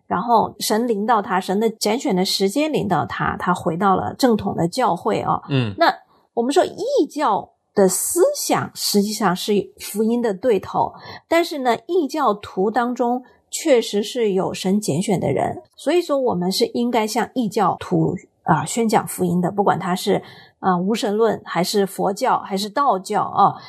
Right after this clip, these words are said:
Speaker 1: 还是什么伊斯兰教，因为他们当中也有神拣选的人。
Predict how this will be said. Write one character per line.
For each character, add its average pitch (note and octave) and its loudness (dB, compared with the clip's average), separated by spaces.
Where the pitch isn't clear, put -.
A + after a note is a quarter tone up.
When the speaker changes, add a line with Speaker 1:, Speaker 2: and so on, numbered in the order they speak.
Speaker 1:
还 - 2
是 G#3+ 0
什 G#3+ 0
么 G#3 2
伊 B3+ 0
斯 - 0
兰 F#3 -2
教， F#3+ 2
因 B3 0
为 B3+ 2
他 C4 0
们 C4+ -6
当 B3 -2
中 B3+ 0
也 A3 0
有 G#3 2
神 F#3 0
拣 F3 2
选 F#3 -2
的 G2 -4
人。 - -2